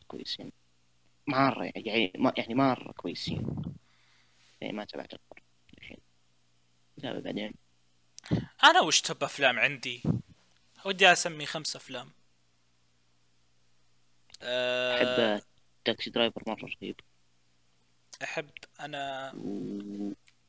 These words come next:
Speaker 2: أحب، أحب تويلف أنجري مان.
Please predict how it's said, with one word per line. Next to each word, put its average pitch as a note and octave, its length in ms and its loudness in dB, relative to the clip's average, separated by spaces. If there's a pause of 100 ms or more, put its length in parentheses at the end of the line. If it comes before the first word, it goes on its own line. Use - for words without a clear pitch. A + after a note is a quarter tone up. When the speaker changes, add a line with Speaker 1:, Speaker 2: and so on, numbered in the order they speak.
(680)
Speaker 2:
أحب، D#3 320 -4 (580)
أحب G3+ 140 2
تويلف F3+ 280 0
أنجري C#3 280 0
مان. C3 240 -2